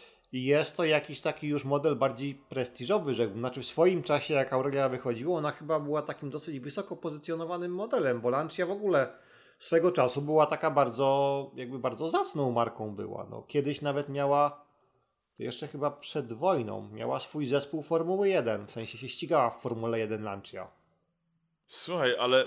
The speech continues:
Speaker 2: bo ja szybko, y, wpisałem, y, Lancia Aurelia i był też Spider w ogóle.
Speaker 1: Bo to coupé było, tak.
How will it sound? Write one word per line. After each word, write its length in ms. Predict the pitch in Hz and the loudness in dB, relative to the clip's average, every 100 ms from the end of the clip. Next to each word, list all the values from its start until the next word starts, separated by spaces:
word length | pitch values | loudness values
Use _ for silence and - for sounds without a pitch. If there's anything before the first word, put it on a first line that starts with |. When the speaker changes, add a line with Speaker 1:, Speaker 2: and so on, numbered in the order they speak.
| 117 | 2
Speaker 2:
bo 140 | 127 | 0
ja 260 | 135 156 165 | 2 2 0
szybko, 720 | - 139 - 143 143 143 139 - 120 123 | -6 -14 -6 -2 0 -2 -4 -2 0 0
y, 40 | 123 | -2
wpisałem, 680 | - 127 135 131 127 123 127 | -6 -8 -2 0 -2 -4 -10
y, 360 | - 110 107 | -4 0 0
Lancia 420 | 110 120 120 123 110 | 0 -2 -2 -2 0
Aurelia 580 | 113 113 107 101 107 127 | 2 2 0 0 -2 -2
i 100 | 117 | -4
był 300 | 117 131 131 | -6 -6 -4
też 240 | 135 - | -6 -4
Spider 680 | - - 269 220 107 104 95 | -8 0 2 2 2 0 0
w 100 | 95 | -6
ogóle. 480 | 95 98 92 87 87 _ _ _ _ _ 127 | -12 -8 -2 -2 -2 _ _ _ _ _ -4
Speaker 1:
Bo 100 | 143 | 0
to 80 | |
coupé 440 | 208 226 - 233 156 | 0 0 2 4 6
było, 220 | 139 127 | 4 2
tak. 500 | 135 247 127 120 - | 6 6 6 2 -10